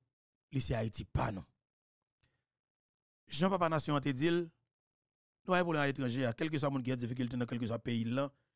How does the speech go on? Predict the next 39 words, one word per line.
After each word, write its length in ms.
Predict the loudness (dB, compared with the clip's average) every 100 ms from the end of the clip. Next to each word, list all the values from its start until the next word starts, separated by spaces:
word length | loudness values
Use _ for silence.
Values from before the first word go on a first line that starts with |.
| _ _ _ _ _ -4
ou 40 |
bien 120 | -2
tout 100 | 0
le 60 | 0
temps 80 | 2
dans 80 | 2
l'esclavage, 640 | 2 0 2 2 0 -4
depuis 160 | -2 0
qu'il 60 |
rentre 140 | 0 -2
dans 300 | -2 0 0
le 40 |
pays, 320 | 2 4 4 2 0
il 100 | 0
est 60 | 4
libre. 360 | 4 2 -4 -14 _ _ _ _
Il 120 | -2
est 20 |
capable 560 | 2 2 2 0 0 -12 _ _ _ _ 2
de 320 | 2 2 2
nationalité 500 | 2 2 0 0 -2
pays 320 | 2 4 4 2 -4 _ _ -2
depuis 160 | 0
le 60 | 2
décider 480 | 2 0 0 -2 -2
automatiquement. 640 | -2 0 0 -2 -6 -10 -12 _ _ _ _ _ _ _ _ _ 0
Mais 80 | 4
là, 80 |
un 140 | 4 4
groupe 220 | 0 0
nèg 180 | -2 0
qui 120 | 2
recevoir 440 | 4 4 2 4
dans 60 | 2
le 60 | 2
pays 240 | 2 2
ou 140 | 0
comme 200 | -2 -2
haïtien 440 | -2 -2 -2 -2